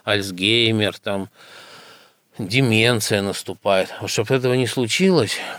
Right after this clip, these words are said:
они говорят, что нужно непрерывно, особенно к семидесяти годам, то есть непрерывно познавать что-то новое, да.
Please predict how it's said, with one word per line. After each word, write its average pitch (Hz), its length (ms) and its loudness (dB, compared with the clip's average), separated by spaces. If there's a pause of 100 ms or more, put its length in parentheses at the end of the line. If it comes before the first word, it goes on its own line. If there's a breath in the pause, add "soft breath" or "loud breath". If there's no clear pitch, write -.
(120)
они 110 280 0
говорят, 110 420 2
что - 220 -6
нужно 127 520 0
непрерывно, 98 1200 -2
особенно 92 760 -4
к - 80 -18
семидесяти 98 500 -6
годам, 90 480 -2
то 98 120 -12
есть - 160 -12
непрерывно 113 760 -2 (400)
познавать 95 680 -2
что-то 104 380 -6
новое, 85 520 -4
да. 85 280 -16